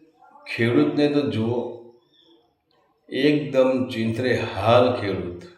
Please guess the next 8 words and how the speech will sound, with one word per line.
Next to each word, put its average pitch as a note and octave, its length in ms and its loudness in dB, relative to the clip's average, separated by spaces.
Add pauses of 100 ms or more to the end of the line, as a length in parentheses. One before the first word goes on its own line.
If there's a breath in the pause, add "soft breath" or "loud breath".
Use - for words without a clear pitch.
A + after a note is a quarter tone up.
(1160)
એના B2+ 720 2 (640 soft breath)
એટલા B2+ 420 2
મેલા A2+ 360 2
ઘેલા A2 300 0
લુગડા G#2 720 0 (880)
અને B2 160 -2
લુગડામાંય A#2+ 760 0
પણ A2 460 -2